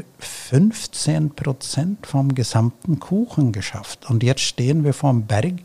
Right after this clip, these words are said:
mit fünfundachtzig Prozent fossile Energien.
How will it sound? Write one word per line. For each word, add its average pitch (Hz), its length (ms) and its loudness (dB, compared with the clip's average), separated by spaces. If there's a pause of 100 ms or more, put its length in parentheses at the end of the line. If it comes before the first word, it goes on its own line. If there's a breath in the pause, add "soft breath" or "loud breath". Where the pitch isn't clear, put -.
(640 loud breath)
mit 131 200 -2
fünfundachtzig - 1500 0
Prozent 131 760 -2
fossile 139 720 0
Energien. 139 720 0